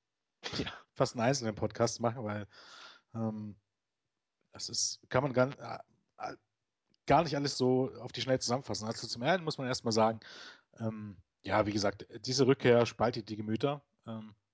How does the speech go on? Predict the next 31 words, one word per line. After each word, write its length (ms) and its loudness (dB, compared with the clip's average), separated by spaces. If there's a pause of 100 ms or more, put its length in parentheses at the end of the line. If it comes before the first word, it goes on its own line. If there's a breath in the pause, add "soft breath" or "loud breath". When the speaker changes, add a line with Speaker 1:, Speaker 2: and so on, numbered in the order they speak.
Speaker 2:
ich 80 -12
weiß 120 -4
nicht, 120 -4
ob 80 -6
du 60 -8
gesehen 260 0
hast, 160 -4
bei 100 -6
unserer 220 -6
Abstimmung 420 -2
hatte 160 -2
ich 140 -6
auch, 240 -6
ich 80 -12
schreibe 240 -4
ja 40 -2
immer 120 -6
so 80 -6
ein 80 -10
bisschen 260 -6
ein 80 -10
Sätzchen 340 -4
dazu, 280 -2
bei 120 -2
zehn 260 -2
Punkte 340 -2
und 100 -8
null 140 -2
Punkte. 380 -2 (200 soft breath)
Speaker 1:
Mhm. 400 -2 (460 soft breath)
Speaker 2:
Ähm, 440 -4